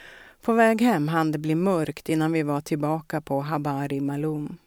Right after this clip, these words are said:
Väl på plats blev det middag eller kvällsmat beroende på hur man ser på saken. Vi var alla överväldigade av dagens äventyr, men också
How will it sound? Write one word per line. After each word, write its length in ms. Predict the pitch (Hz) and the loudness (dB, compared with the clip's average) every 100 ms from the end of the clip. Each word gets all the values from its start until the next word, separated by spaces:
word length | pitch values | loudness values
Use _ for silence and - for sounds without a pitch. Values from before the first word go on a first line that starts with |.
| _ _ _ - | _ _ _ -8
Väl 400 | 170 165 143 147 | 0 2 2 0
på 160 | - | -4
plats 440 | 151 160 165 - - | -4 -2 -2 -4 -4
blev 240 | 160 147 | -2 0
det 100 | 160 | 0
middag 480 | 160 170 180 156 143 | 0 0 -2 -4 -4
eller 320 | 147 147 143 | -4 -4 -6
kvällsmat 920 | - 185 151 135 - 208 202 151 - - _ _ | -6 -2 -2 -2 -6 -4 -4 -4 -8 -18 _ _
beroende 460 | - 160 147 147 143 | 2 2 2 0 -2
på 120 | 151 | -4
hur 120 | 147 | -4
man 180 | 143 143 | -4 -4
ser 320 | - 190 160 | -4 -2 -4
på 140 | 156 156 | -6 -10
saken. 560 | - - - - 156 156 _ _ _ _ - - - - - - _ _ | -10 -12 -14 -18 -20 -20 _ _ _ _ -20 -20 -20 -20 -20 -20 _ _
Vi 100 | - | 0
var 380 | 202 143 147 156 | 2 2 0 0
alla 380 | - 180 139 123 | 0 0 -2 -2
överväldigade 1080 | 170 170 147 131 143 160 165 165 151 139 - | 0 0 0 -4 -2 -2 -4 -4 -4 -2 -4
av 160 | 170 | -4
dagens 540 | 156 135 143 131 147 - | -4 -6 -8 -8 -8 -8
äventyr, 800 | 160 151 143 151 - - 175 - _ _ _ | -8 -8 -12 -14 -14 -14 -14 -18 _ _ _
men 220 | 185 151 | 2 2
också 480 | 139 - - 165 | 0 -4 -2 -2